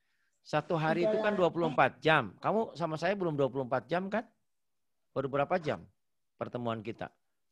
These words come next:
Speaker 1: Paling
Speaker 2: Sekitar
Speaker 1: lima,
Speaker 2: sepuluh,
Speaker 1: tujuh,
Speaker 2: sebelas jam.
Speaker 1: Sebelas jam ya, coba.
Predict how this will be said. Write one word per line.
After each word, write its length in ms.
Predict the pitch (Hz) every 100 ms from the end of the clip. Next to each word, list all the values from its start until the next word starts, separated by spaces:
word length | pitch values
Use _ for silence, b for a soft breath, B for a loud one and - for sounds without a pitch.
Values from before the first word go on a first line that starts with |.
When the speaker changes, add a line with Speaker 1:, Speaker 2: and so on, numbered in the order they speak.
| _ _ _ _ _ _ _ _ -
Speaker 1:
Paling 320 | 139 180 185
Speaker 2:
Sekitar 100 | 170
Speaker 1:
lima, 460 | 160 160 165 165
Speaker 2:
sepuluh, 240 | 156 220 -
Speaker 1:
tujuh, 320 | - 202 196
Speaker 2:
sebelas 600 | 202 220 196 196 208 - 190
jam. 220 | 208 185 196
Speaker 1:
Sebelas 400 | 123 139 131 -
jam 240 | 190 196 135
ya, 240 | 113 110 -
coba. 400 | 92 90 85